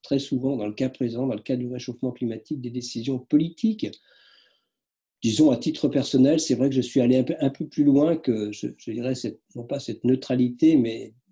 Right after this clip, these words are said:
disons, j'ai toujours envie de sortir de ma tour d'ivoire. Je suis allé un peu plus loin, je me suis impliqué, euh, bon, j'ai eu la chance de participer non seulement au giec, mais à l'ensemble des, des conventions climat depuis vingt ans. Donc, c'est vrai que je,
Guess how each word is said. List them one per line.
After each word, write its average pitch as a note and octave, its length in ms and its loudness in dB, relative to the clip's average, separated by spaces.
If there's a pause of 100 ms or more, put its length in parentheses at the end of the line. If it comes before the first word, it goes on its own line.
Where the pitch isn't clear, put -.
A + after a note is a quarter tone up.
(400)
disons, - 260 -8
j'ai A#2 140 -10
toujours B2 260 -12
envie B2 200 0
de C3+ 60 -12
sortir B2 320 -2
de A#2+ 60 0
ma A#2 80 -6
tour C3+ 220 -2
d'ivoire. D3 440 0
Je A#2+ 120 -10
suis - 180 -8
allé B2 140 -6
un B2 60 -10
peu B2+ 180 -4
plus C#3+ 140 -6
loin, D3 240 2
je - 120 -8
me A#2+ 60 -6
suis - 180 -8
impliqué, B2 580 0
euh, G#2+ 180 -6 (920)
bon, A2+ 120 -8
j'ai - 160 -10
eu G#2 80 -4
la A2+ 100 -8
chance C3 360 0
de A#2+ 60 -6
participer - 520 -4
non B2+ 100 4
seulement B2 340 0
au B2 80 2
giec, D3 360 -4
mais A#2 60 -2
à A2+ 40 -10
l'ensemble B2+ 640 -2
des, A#2 240 -6
des A2+ 140 -12
conventions B2 480 -6
climat B2 300 0
depuis A#2 200 -6
vingt B2 300 -2
ans. D3+ 180 2
Donc, A2+ 240 -4
c'est - 280 -10
vrai A#2+ 260 -6
que B2 80 -14
je, - 140 -10